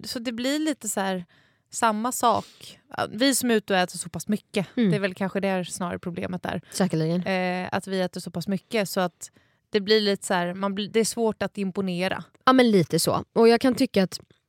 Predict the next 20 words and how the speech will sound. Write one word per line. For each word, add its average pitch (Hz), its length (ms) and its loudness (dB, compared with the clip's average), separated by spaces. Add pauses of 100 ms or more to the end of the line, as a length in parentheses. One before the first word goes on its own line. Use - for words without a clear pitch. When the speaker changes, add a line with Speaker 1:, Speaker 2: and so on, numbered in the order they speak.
(1080)
Speaker 2:
tar 220 200 2
det 214 60 4
då 226 180 4
lång 185 300 4
tid 185 260 2
dessutom 220 880 4
Speaker 1:
Mm. 320 120 0
Speaker 2:
och 233 120 4
la, 196 120 2
la, 180 120 0
la, 160 140 -2
la, 156 120 -2
la, 277 340 4
då 226 100 -6
blir 214 160 -2
det 196 60 -2
så 180 100 -4
här, 143 160 -2 (1400)
aha. 175 320 -2 (400)
Speaker 1:
Mm. 202 260 -12